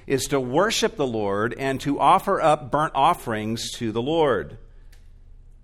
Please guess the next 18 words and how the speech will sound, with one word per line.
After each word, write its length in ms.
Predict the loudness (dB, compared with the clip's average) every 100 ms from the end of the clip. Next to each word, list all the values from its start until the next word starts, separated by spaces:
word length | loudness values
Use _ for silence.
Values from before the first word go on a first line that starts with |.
| -20 -20 -20 -20 -8
Matthew 400 | 0 2 2 -2
Henry 400 | -2 0 0 0
says, 400 | -2 2 2 2
"One 280 | 2 0 2
would 140 | 2 2
have 120 | 2
thought 320 | 2 4 2
that 120 | 0
his 200 | -2 -2
first 380 | -2 -2 -2 -6
care 340 | 0 2 2
would 220 | 2 0 -2
have 120 | -2
been 340 | 0 0 0
to 120 | -2 -2
build 320 | 2 2 4
a 100 | 2
house 680 | 2 2 2 -2 -4 -4